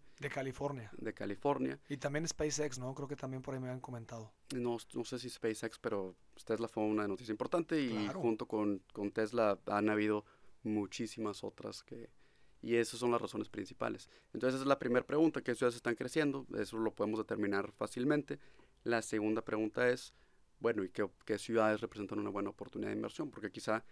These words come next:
Speaker 2: la gente se está yendo de California, pero precisamente por ese motivo quizá tú puedes comprar un inmueble a un precio que ahora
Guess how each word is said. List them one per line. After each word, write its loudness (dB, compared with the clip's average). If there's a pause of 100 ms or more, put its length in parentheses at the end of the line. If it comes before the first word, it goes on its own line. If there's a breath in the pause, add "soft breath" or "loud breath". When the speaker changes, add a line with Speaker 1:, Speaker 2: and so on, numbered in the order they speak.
(400 soft breath)
Speaker 2:
la 2
gente -4
se -8
está -4
yendo -2
de -2
California, -6
pero -8
precisamente -2
por -4
ese -4
motivo -2 (420 soft breath)
quizá 0
tú -10
puedes -2 (140)
comprar -2
un 2
inmueble -2
a 0
un -2
precio -6
que -8
ahora -2